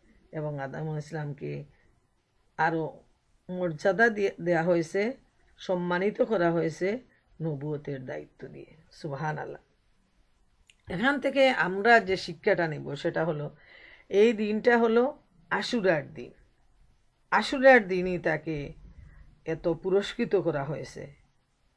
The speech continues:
এবং এই যে এত বড় মুসিবতে তিনি ছিলেন, এই পৃথিবীতে কোনো মানুষ ছিল না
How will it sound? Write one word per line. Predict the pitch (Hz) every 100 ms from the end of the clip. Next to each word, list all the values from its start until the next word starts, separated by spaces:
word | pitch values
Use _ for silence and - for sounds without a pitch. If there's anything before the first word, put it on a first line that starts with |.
| - _ _ _ 175
এবং | 165 160 151
এই | 175 185 170
যে | 175 165 156
এত | 165 175
বড় | 190 180 170
মুসিবতে | 170 175 233 233 269 285
তিনি | 233 208 170
ছিলেন, | - 165 139 135 151 _ _ - -
এই | 180 202 220
পৃথিবীতে | - 202 262 247 226 220
কোনো | - 262 277
মানুষ | 285 233 180 175
ছিল | - 180 160
না | 147 135